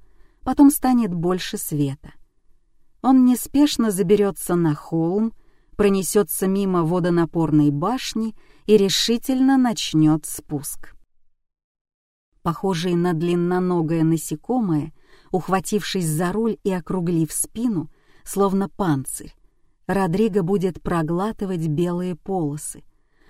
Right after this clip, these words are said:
а пейзаж вокруг едва уловимо начнет меняться, холмы разгладятся.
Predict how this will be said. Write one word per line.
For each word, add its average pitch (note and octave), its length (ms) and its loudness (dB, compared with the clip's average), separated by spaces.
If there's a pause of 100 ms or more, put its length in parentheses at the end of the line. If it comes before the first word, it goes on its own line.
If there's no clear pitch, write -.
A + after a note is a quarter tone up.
(100)
а G#3+ 120 0
пейзаж G#3+ 540 0
вокруг E3+ 560 -4
едва E3+ 480 0
уловимо F#3 640 -2
начнет F3+ 560 -4
меняться, G#3 760 -4 (420)
холмы F3+ 580 0 (320)
разгладятся. F3+ 1000 -4